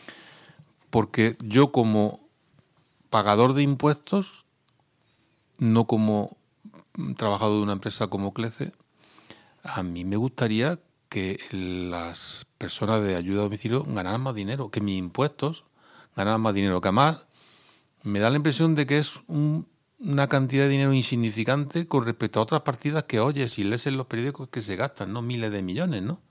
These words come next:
Porque además el incrementar o dignificar el salario la-, la-, laboral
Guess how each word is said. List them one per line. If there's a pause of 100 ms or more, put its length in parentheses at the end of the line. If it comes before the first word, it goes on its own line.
(800)
Porque
además (720)
el
incrementar
o
dignificar
el
salario
la-,
la-,
laboral